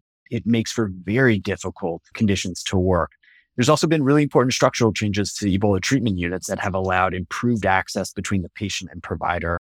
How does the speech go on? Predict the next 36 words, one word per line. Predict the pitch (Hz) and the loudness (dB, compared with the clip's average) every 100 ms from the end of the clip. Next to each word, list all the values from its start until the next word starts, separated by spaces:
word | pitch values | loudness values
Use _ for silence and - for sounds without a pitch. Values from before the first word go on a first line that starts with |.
| _ _ | _ _
And | 107 | -2
one | 110 | 0
example | 110 98 98 98 95 90 | 0 -2 -4 -2 -4 -4
is, | 95 90 - | -8 -8 -6
um, | 87 90 - | -4 -6 -12
something | - 110 101 | -8 -4 -4
called | - 98 | -2 -2
the | 85 | -2
Cube, | - - 110 107 101 90 | -4 -4 0 2 2 -2
which | 92 | -6
was | 95 | -6
developed | - 90 92 - - | -4 0 0 -2 -4
by | 92 | -2
an | 92 87 | -2 -6
N | - 98 | -10 -8
G | - 95 | -2 0
O | 90 | 0
called | 90 95 | -2 -6
Alima, | 78 85 95 95 85 80 _ _ _ _ _ | -6 -4 -2 0 -2 -6 _ _ _ _ _
which | - 110 - | -2 0 0
is | 101 | 0
really | 107 107 101 | 4 4 4
amazing. | 90 90 - 87 | 2 0 -2 -6
It's | 82 | -12
this, | 90 - | -10 -6
like, | 90 | -4
literally | 101 107 101 92 | 0 2 4 2
transparent | - 104 90 - - 92 87 87 - - | 0 -2 -2 -6 -8 -6 -6 -8 -14 -20
six-sided | - 110 - - 92 90 - | -8 -6 -4 -6 -6 -8 -12
cube | - 101 92 87 82 _ _ _ _ _ | -4 0 2 0 -6 _ _ _ _ _
that | 92 - | -4 0
patients | 104 - 92 | -2 -2 -8
can | - | -14
be | 92 85 | -14 -6
put | - 151 | 0 4
into, | 123 101 95 | 4 2 -4